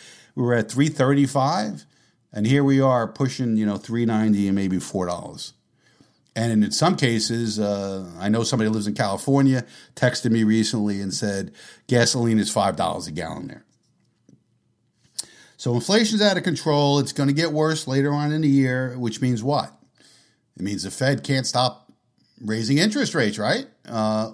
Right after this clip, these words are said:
although I don't see how raising interest rates is gonna affect the supply and demand situation, uh, in, in the energy markets. Uh, there's other things going on there, but, uh, they won't be able to lower interest rates or even stop raising them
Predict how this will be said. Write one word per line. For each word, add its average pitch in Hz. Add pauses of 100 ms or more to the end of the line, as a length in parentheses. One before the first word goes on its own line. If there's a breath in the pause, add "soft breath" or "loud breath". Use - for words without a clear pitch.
although 123
I 135
don't 139
see 143
how 117
raising 123
interest 202
rates 160 (500 loud breath)
is 110
gonna 120
affect 113
the 107
supply 113
and 110
demand 196
situation, 147
uh, 104
in, 98
in 101
the 110
energy 160
markets. 135 (420 soft breath)
Uh, 101
there's 98
other 117
things 107
going 101
on 165
there, 151
but, 107 (440 loud breath)
uh, 92 (100)
they 92
won't 98
be 110
able 117
to 139
lower 123
interest 143
rates 170
or 101
even 135
stop 160
raising 147
them 95